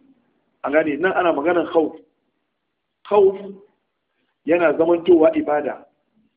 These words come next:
Akwai khawf na ɗabi'a, akwai khawf na ibada. Khawf na ɗabi'a,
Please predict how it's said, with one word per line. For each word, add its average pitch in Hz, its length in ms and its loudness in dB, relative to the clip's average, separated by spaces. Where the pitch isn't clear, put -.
Akwai 196 240 2
khawf 202 220 0
na 170 120 -6
ɗabi'a, 160 420 -6
akwai 190 260 2
khawf 208 280 -2
na 180 60 -2
ibada. 143 480 -4
Khawf 214 200 4
na 202 80 -2
ɗabi'a, 175 720 0